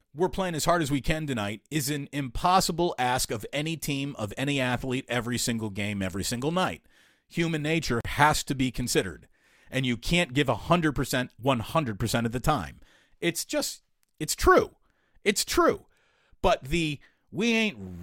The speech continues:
really playing that hard tonight" nature of the N B A has come to define its regular season more than,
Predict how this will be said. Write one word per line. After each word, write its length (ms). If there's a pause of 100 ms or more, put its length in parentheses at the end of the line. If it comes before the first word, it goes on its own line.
really 420
playing 360
that 180
hard 240
tonight" 280
nature 360
of 100
the 140
N 160
B 200
A 300 (440)
has 440
come 360
to 140
define 460
its 180
regular 440
season 560 (320)
more 400
than, 340